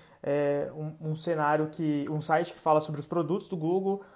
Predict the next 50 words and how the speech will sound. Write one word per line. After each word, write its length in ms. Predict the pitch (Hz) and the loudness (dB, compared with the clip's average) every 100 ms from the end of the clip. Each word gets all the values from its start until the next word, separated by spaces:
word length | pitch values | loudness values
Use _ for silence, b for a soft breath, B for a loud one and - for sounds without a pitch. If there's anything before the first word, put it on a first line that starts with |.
| - | -2
quais 180 | 160 | 0
são 100 | 165 | 0
os 60 | 175 | 0
compromissos 460 | 190 180 170 185 185 | -2 0 0 -2 -4
que 100 | 175 | -6
ele 100 | 160 | -4
tem, 320 | 156 165 175 | -2 -2 -2
qual 120 | 170 | -4
que 100 | 160 | 0
é 20 | |
a 20 | |
história, 720 | 160 160 - 147 143 156 160 160 B - | -2 -2 -4 2 4 6 4 0 B -12
pra 100 | 151 | -6
você 180 | 151 160 | -6 -4
conhecer 300 | 160 156 170 | -4 -2 -4
um 60 | |
pouquinho 280 | 160 156 165 | -4 -6 -4
mais 120 | 156 | -2
da 120 | 160 | 0
ferramenta. 640 | 156 156 170 147 120 117 - B B B B | -2 -2 -4 -4 -8 -12 -18 B B B B
Na 100 | 156 | -2
primeira 320 | 156 180 214 | 0 0 2
página, 640 | 226 - 165 196 156 135 127 B - | 2 4 2 2 -2 -4 -8 B -4
você 220 | 151 151 | -2 0
tem 160 | 185 180 | -2 0
logo 340 | 175 185 190 | 2 2 0
qual 280 | 190 185 185 | 2 2 2
é 80 | 190 | 0
a 40 | |
missão 640 | 185 202 - - 175 190 185 | 0 -4 -4 2 2 2 -2
dessa 280 | - 147 143 | -2 -2 -2
ferramenta, 560 | 156 151 147 131 117 - _ b b b b | -4 -4 -4 -6 -12 -18 _ b b b b
né? 240 | - 131 147 | -6 -4 -2
Desse, 340 | 131 131 - | -4 -8 -8
desse, 640 | 143 131 - 139 131 127 127 | -6 -6 -6 -6 -4 -4 -4
desse 180 | 131 131 | -6 -4
portal. 600 | - 147 147 127 120 B B B B | -2 2 4 2 0 B B B B
A 60 | 139 | -2
missão 340 | 156 185 220 | 0 0 0
deles, 580 | 175 196 170 131 - - _ | 2 0 0 -6 -10 -20 _
tô, 120 | 135 | -8
vou 140 | 131 135 | -4 -2
ler 120 | 139 | -2
aqui 100 | 135 | -4
pra 140 | - | -6
vocês, 260 | 127 131 160 | -8 -6 0
é: 80 | 156 | 0
"A 60 | |
nossa 400 | 139 151 208 - | 0 2 2 0
missão 500 | 208 202 170 156 170 | -6 -4 0 0 -2